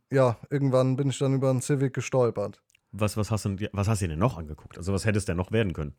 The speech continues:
Speaker 1: Ja, ich hab natürlich auch ganz oben angefangen, bei einem Skyline, bei der Silvia zum Beispiel.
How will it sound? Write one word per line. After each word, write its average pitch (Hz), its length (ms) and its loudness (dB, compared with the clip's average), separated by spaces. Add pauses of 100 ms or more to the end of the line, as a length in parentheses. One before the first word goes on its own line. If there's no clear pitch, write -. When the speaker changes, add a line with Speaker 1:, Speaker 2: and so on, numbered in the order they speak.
(360)
Speaker 1:
Ja, 127 360 -2
ich 127 100 -2
hab 147 140 0
natürlich 143 320 2
auch 143 100 4
ganz 147 260 2
oben 156 240 4
angefangen, 143 640 4
bei 131 80 4
einem 135 160 4
Skyline, 139 600 4
bei 131 80 4
der 143 180 4
Silvia 139 640 4
zum 147 180 0
Beispiel. 135 560 4